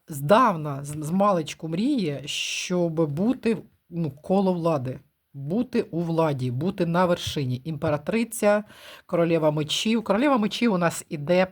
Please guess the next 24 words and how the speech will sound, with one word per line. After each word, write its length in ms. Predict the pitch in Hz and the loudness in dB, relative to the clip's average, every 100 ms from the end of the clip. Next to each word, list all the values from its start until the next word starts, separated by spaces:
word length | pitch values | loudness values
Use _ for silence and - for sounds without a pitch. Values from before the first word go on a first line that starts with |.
| - | 0
по 180 | 165 156 | 4 4
головам. 520 | 165 160 156 165 143 | 2 2 2 0 -2
Це 140 | - | -8
жінка 400 | 147 151 170 156 | -6 -6 -4 -4
розумна, 600 | 151 165 180 240 262 269 | -4 -2 2 4 4 4
це 180 | 269 165 | 0 -4
жінка 280 | 156 151 151 | -6 -4 -4
вперта, 680 | 139 - - 208 247 254 247 | -6 -2 6 6 6 2 0
наполеглива, 920 | 175 - 165 180 247 240 254 262 247 - - - - - - | 0 0 2 4 4 2 2 2 0 -6 -20 -18 -20 -20 -10
е, 300 | 160 165 160 | -4 -2 2
може 260 | 185 180 | 4 4
мати 300 | 170 160 156 | 4 2 0
хороші 260 | 131 151 151 | -6 -6 -6
зв'язки 440 | 139 156 151 175 | -2 -2 -2 -8
з 80 | 143 | -6
військовими. 920 | 147 160 - 240 254 262 247 254 247 - | -4 -6 0 4 6 6 4 2 2 -2
Я, 120 | 175 | -6
конечно, 260 | 170 160 160 | -6 -4 0
біографії 500 | 160 156 147 - 151 | 0 2 0 0 -4
не 100 | 151 | -2
читала, 420 | 196 190 294 285 | -4 2 4 6
вибачаюся, 720 | 170 151 156 311 320 285 220 | 4 0 0 4 4 2 -4
тільки 200 | - 185 | -6 -4
глянула, 560 | 170 180 165 156 151 | -2 0 0 -2 -2